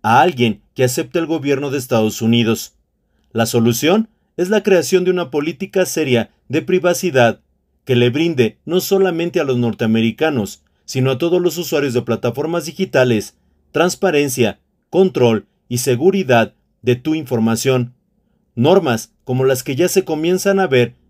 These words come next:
en Europa y en California, pero que a nivel federal, en Estados Unidos,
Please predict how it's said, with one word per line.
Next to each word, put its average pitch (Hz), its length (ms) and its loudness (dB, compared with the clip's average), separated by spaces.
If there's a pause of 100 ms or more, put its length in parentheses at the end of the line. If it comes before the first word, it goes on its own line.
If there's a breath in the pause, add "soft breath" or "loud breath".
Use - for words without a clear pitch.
en 123 180 0
Europa 123 600 0 (180)
y 117 100 0
en 123 100 2
California, 120 760 0 (460)
pero 123 220 0
que 135 80 2
a 123 40 4
nivel 135 320 2
federal, 156 580 2 (220)
en 127 160 -2
Estados 160 480 -4
Unidos, 139 560 -2